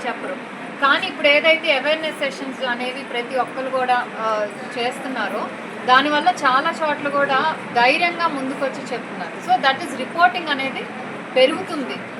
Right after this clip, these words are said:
which is a good thing. ఎందుకంటే రిపోర్టింగ్ పెరిగినప్పుడు నిజం అక-, so దానికి ఏదైతే మనం సొల్యూషన్ కానీ ఏదైతే శిక్ష కానీ చేస్తామో ఆ శిక్ష బట్టి ఇంకొకరు అది చేయటానికి హెసిటేట్ చేస్తారు అదే, ఆ, పని.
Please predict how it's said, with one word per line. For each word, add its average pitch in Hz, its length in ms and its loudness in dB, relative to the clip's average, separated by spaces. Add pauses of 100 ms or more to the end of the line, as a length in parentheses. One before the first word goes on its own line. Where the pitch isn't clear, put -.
(220)
which 381 180 -4
is 403 100 2
a - 140 -4
good 320 200 -2
thing. 302 140 -2
ఎందుకంటే 349 540 0
రిపోర్టింగ్ 330 560 0
పెరిగినప్పుడు 302 500 -2
నిజం 269 220 -4
అక-, 254 560 -2
so 294 60 2
దానికి 269 340 2
ఏదైతే 320 360 4
మనం 269 340 -4
సొల్యూషన్ 277 520 -4
కానీ 254 280 -4 (100)
ఏదైతే 262 400 -4
శిక్ష 269 240 -6
కానీ 294 280 0
చేస్తామో 240 640 -4 (420)
ఆ 247 140 6
శిక్ష 311 320 -4
బట్టి 339 260 2
ఇంకొకరు 320 480 4
అది 285 160 0
చేయటానికి 285 600 -2
హెసిటేట్ 285 580 0
చేస్తారు 240 360 -2
అదే, 240 360 0
ఆ, 214 380 -2 (200)
పని. 240 240 0